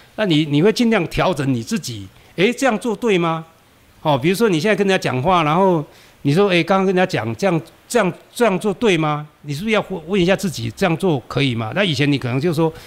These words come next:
：“啊，都冤家啊，两个相骂就相骂啊，我不要紧啊，吼。”但是你现在不会，现在你大概是会想一下说：“诶，不行哦，这样不行哦，你这样是伤害别人。”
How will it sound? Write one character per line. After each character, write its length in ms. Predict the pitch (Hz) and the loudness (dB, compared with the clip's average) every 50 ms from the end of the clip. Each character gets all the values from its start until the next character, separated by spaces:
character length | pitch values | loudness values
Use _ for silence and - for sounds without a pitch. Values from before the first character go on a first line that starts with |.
| - - - - - - - | -20 -20 -20 -20 -18 -10 -4
：“啊， 80 | 165 165 | -4 -2
都 120 | 156 147 | -2 0
冤 160 | 147 143 151 143 | 0 0 0 0
家 100 | 160 160 160 180 | 0 2 2 2
啊， 40 | 170 | 0
两 100 | 147 120 | 0 -2
个 140 | 123 127 123 | -2 -4 -2
相 160 | - 135 127 | -2 -2 -2
骂 100 | 135 131 113 | -2 -4 -4
就 80 | 117 | -6
相 200 | 110 - 123 123 | -6 -6 -6 -4
骂 80 | 127 127 127 127 | -4 -4 -2 -2
啊， 180 | 123 123 123 123 | -2 -2 -4 -4
我 100 | 117 107 | -6 -6
不 60 | 110 | -6
要 60 | 131 127 | -6 -4
紧 200 | 123 175 151 135 | -2 -2 -2 -2
啊， 100 | 123 113 | -2 -2
吼。” 300 | 123 123 113 101 104 101 - - - - - - - - - - | -2 -2 -4 -6 -8 -10 -16 -20 -20 -20 -20 -20 -20 -20 -14 -6
但 120 | - 165 | -4 0
是 120 | 175 202 185 | 0 0 0
你 180 | 151 147 147 131 | -2 -4 -6 -4
现 140 | - 175 185 | 0 0 2
在 60 | 185 | 0
不 140 | 160 120 120 | 0 0 -2
会， 140 | 135 147 135 | -2 0 0
现 100 | 135 185 | 2 2
在 240 | 190 185 185 170 156 | 2 4 2 2 2
你 140 | 139 131 | 0 0
大 100 | 127 190 | 0 0
概 180 | 180 185 180 165 | 0 2 0 0
是 120 | 147 180 | 0 -2
会 320 | 180 185 180 175 165 151 139 - - - - - - | 0 2 2 2 2 0 -2 -6 -16 -20 -20 -20 -16
想 280 | - - - - 139 160 | -8 -2 0 2 2 2
一 40 | 165 | 2
下 120 | 175 165 | 2 2
说 120 | 151 175 151 | 0 -2 -2
：“诶， 140 | 151 135 117 - - | 0 -2 -2 -4 -4
不 100 | 185 170 | -6 -4
行 360 | - - - 110 107 104 104 | -4 -4 -6 -6 -6 -6 -6
哦， 120 | 107 110 110 | -8 -8 -8
这 80 | - 147 | -6 -6
样 100 | 135 131 | -6 -4
不 100 | 120 147 | -6 -6
行 320 | - - - 98 90 92 | -8 -8 -10 -10 -12 -12
哦， 100 | 92 92 98 | -14 -12 -12
你 80 | 107 | -10
这 140 | 107 - 170 | -6 -2 -2
样 120 | 147 139 127 | -2 -2 -2
是 140 | - 147 | -4 -6
伤 220 | 135 - - 139 131 | -6 -2 -2 0 0
害 100 | 135 123 | 0 -2
别 160 | - - 98 | -2 -6 -8
人。” 160 | 95 92 85 | -10 -10 -12